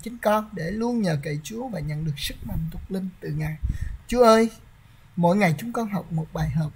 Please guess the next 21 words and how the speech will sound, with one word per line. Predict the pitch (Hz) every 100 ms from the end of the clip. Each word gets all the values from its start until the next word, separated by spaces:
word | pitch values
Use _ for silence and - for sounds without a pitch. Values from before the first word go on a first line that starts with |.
| - - - - - - -
Chúng | - 240
con | 254
xin | 269 254
Chúa | 247 269 302
cho | 269
chúng | 240 269
con | 254 247
có | - 262 302
bài | 254 156
học | 160 156 139
thật | 156 143
sự, | 175 156 147 - - - - - -
nhận | 196 180 180
được | 185 147 - -
rõ | 170 165
ràng | 233 208 151 139 - - - - - -
và | 165 165 156 -
thay | - 214 190
đổi | 156 165
mỗi | 214 160 175
ngày. | 170